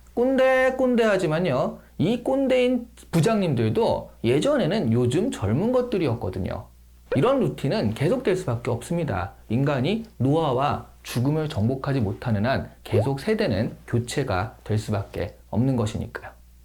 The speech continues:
그리고 이 책을 보면서 또 하나 생각해 볼 포인트는요, 정상과 비정상의 구분이라는 문제 같습니다. 주제 사람하고의 눈먼 자들의 도시라는 책이 있거든요. 이 책을 보면요, 모두 눈이 먼 사회에서 혼자만 눈이 보이는 주인공이 나와요.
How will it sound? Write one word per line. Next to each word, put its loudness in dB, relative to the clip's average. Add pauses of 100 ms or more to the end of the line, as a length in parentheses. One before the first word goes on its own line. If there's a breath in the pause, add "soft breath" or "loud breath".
(300)
그리고 2
이 2
책을 4
보면서 2
또 2
하나 2
생각해 0
볼 2
포인트는요, 0 (320 loud breath)
정상과 0
비정상의 0
구분이라는 2
문제 2
같습니다. -4 (680 soft breath)
주제 2
사람하고의 2
눈먼 2
자들의 2
도시라는 0
책이 -4
있거든요. -2
이 0
책을 0
보면요, 0 (240 loud breath)
모두 2
눈이 4
먼 2
사회에서 2
혼자만 2
눈이 2
보이는 2
주인공이 0
나와요. 0